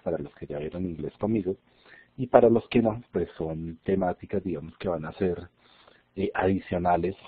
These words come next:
a la formación de inglés que se imparte en el sena, pero que tienen que ver porque la idea es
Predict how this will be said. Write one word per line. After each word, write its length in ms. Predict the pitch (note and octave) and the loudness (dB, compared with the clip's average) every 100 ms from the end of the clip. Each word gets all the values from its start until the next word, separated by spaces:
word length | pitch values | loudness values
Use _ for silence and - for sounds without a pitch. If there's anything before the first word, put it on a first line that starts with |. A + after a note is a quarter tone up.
| - _ - | -20 _ -8
a 120 | G#2 | 0
la 120 | E2+ | 0
formación 540 | - F2 E2 D#2 E2 | 0 -4 -4 -6 -6
de 60 | D#2+ | -6
inglés 340 | E2+ F2+ F2 - - _ _ _ _ _ - - | -6 -2 -2 -4 -12 _ _ _ _ _ -20 -8
que 120 | - | -6
se 120 | - | -4
imparte 400 | E2+ - E2 - | -4 0 0 0
en 80 | G2+ | -2
el 100 | G#2 | 0
sena, 300 | A#2 A2 B2 - | 0 0 -2 0
pero 260 | D#3+ D#3 | 0 0
que 140 | - - | -6 0
tienen 260 | G2 F#2 | 0 0
que 120 | - | 2
ver 260 | G2+ F#2 - | 4 4 0
porque 260 | - G2 - | -4 -6 -4
la 100 | E2 | -2
idea 360 | D2+ E2+ E2 F2 | -2 0 0 0
es 240 | F2 F2+ | -2 -4